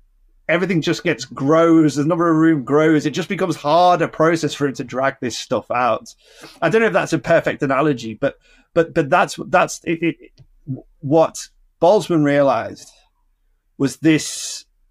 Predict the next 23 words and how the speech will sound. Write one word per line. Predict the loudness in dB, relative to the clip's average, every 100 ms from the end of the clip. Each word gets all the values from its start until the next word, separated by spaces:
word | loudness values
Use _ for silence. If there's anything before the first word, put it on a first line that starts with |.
| -10
change | -2 0 2 0 -2
of | -2
the | -6
system | -4 -4 -4 -6 -6 -8 -10
was | -8 -4
related | -2 0 2 0 -2 -8
to | -6
the, | -6 -4 -6 _ _ _ -6
to | -4
the, | 0 0 0
um, | 0 0 0 -2 -4 -10 -12 _ _ _ _ _ _ _ _ _
you | -2
know, | -2
the, | -4 -4
the, | -4
the, | -4 -4 -4 -4
this, | -8 -8
this | -8 -8 -10 -12
shutting | -12 -8 -2 -2 -2 -2
down, | 0 0 2 0 -2 -12 -20 _ _ _ _ _ _ _ _ -6
uh, | -2 -2
uh, | -2 -6 -4
of, | -4 -4